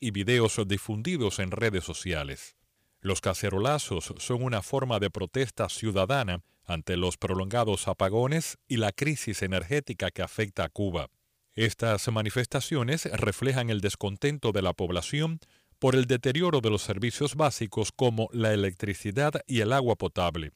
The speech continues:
agravado por la escasez de combustible y las averías en el sistema eléctrico nacional. Y Cuba recibió el jueves un vuelo con noventa y un migrantes deportados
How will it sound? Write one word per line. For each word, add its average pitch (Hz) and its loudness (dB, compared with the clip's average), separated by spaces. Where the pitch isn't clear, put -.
agravado 85 2
por 90 -2
la 80 -2
escasez 95 -4
de 92 -4
combustible 107 -2
y 113 0
las 113 0
averías 117 2
en 104 -2
el 98 -2
sistema 135 -2
eléctrico 107 -2
nacional. 71 -6
Y 92 -4
Cuba 139 4
recibió 104 2
el 113 6
jueves 113 2
un 131 0
vuelo 147 4
con 120 -2
noventa 104 0
y 104 0
un 156 -2
migrantes 131 0
deportados 98 2